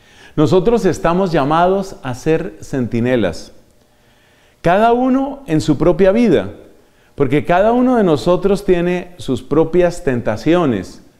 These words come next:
sus propias debilidades. Nosotros no estamos hechos de bronce, no somos indiferentes, cada uno tiene sus propios peligros. Por algo dijo el apóstol San Pedro,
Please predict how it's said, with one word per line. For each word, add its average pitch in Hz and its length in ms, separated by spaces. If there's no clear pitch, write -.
sus 131 220
propias 156 480
debilidades. 113 880
Nosotros 185 680
no 180 140
estamos 180 480
hechos 175 580
de 110 220
bronce, 127 720
no 147 160
somos 196 440
indiferentes, 135 1040
cada 175 300
uno 202 280
tiene 147 260
sus 123 180
propios 139 400
peligros. 151 500
Por 110 200
algo 160 260
dijo 165 540
el 110 140
apóstol 151 480
San 170 220
Pedro, 151 440